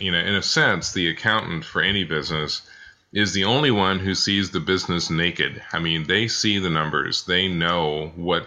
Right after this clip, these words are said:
that company is up against. And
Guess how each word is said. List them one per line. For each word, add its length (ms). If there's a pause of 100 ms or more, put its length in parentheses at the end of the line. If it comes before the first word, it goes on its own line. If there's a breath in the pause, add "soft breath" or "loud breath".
(140)
that 300
company 400
is 140
up 200
against. 580
And 420